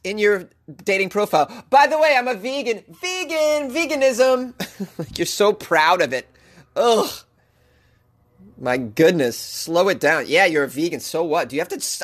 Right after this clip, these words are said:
identify with it so strongly? It's so annoying.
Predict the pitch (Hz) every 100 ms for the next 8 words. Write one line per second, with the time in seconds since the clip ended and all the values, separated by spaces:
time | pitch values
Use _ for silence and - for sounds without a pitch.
0 | - 190 127 214 202 202 208 214 214 220
1 | 214 - 190 220 - 180 165 156 180 220
2 | 214 - - 233 190 123 131 160 120 120